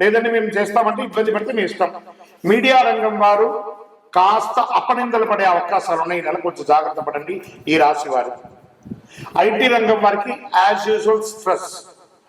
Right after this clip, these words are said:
కొన్ని రోజులు అన్ని బాగా అయిపోతుంది. ఆహారం మరియు నీరు తీసుకునేటప్పుడు బయట ప్రాంతంలో జాగ్రత్తగా ఉండండి.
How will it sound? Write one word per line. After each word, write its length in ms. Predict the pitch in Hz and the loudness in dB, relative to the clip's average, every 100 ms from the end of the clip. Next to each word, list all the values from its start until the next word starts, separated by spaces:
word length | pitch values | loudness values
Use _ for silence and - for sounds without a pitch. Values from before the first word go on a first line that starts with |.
| - _ _ - | -20 _ _ 2
కొన్ని 180 | 170 | 4
రోజులు 280 | 165 160 202 | 2 4 4
అన్ని 180 | 196 202 | 2 2
బాగా 220 | 170 170 | 2 2
అయిపోతుంది. 580 | 170 170 170 165 175 - - - - | 0 -2 -4 -4 -6 -8 -18 -6 0
ఆహారం 580 | 156 233 226 254 247 220 | 2 4 4 4 2 0
మరియు 460 | 196 208 226 226 - - - _ _ _ _ _ _ _ | -2 0 -2 -2 -12 -20 -20 _ _ _ _ _ _ _
నీరు 300 | 160 180 226 | 0 2 4
తీసుకునేటప్పుడు 600 | 220 202 208 202 185 196 | 4 2 2 2 0 -2
బయట 300 | 185 165 208 | 0 0 0
ప్రాంతంలో 400 | 185 180 180 185 | -2 -2 -2 -6
జాగ్రత్తగా 560 | - 160 170 - 170 185 | 0 0 0 -2 -2 -2
ఉండండి. 680 | 151 151 143 147 - - - | -2 -6 -6 -6 -6 -10 -20